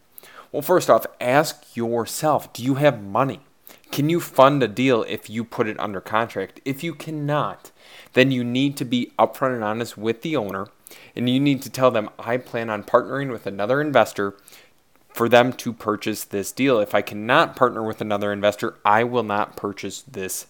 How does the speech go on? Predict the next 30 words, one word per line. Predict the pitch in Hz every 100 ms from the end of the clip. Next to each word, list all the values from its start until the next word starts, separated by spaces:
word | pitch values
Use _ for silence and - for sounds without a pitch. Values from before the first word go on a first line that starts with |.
| -
deal." | 117 165 151 - _ _ - - - _ -
Be | 127
upfront | 127 - 151
and | 127 131
honest, | 143 110 -
because | 123 110
what | 101 104 131 -
will | 127 120 -
end | 127 147
up | 151 135
happening | 131 127 117 110 120
if | 120 -
you | 110
are | 101
not, | 98 120 147 101 - - _ _ - -
and | 120
if | 123
you | 117
back | 101 107 127 135
out | 131
of |
the | 117
deal, | 117 123 104 - - _
you | - 131
could | - 156 117
get | 120 113
involved | - 107 104 101
in | 101
a | 95
very | 92 107 123 131 139